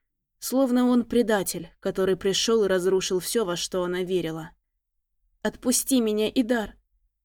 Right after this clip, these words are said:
"Нет, миледи, вы убежите". Он хотел прижать её к себе и дать возможность выплакаться, но тут увидел Есемир позади леди Тирис. "Отпусти её, хранитель дремлющего сердца",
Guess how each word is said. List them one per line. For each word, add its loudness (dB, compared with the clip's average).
"Нет, -4
миледи, -4
вы -2
убежите". -4
Он 0
хотел 2
прижать 0
её -2
к -8
себе 0
и 2
дать 0
возможность -2
выплакаться, -2
но -2
тут 0
увидел 2
Есемир 0
позади -2
леди -2
Тирис. -6
"Отпусти 0
её, 0
хранитель -4
дремлющего -4
сердца", -6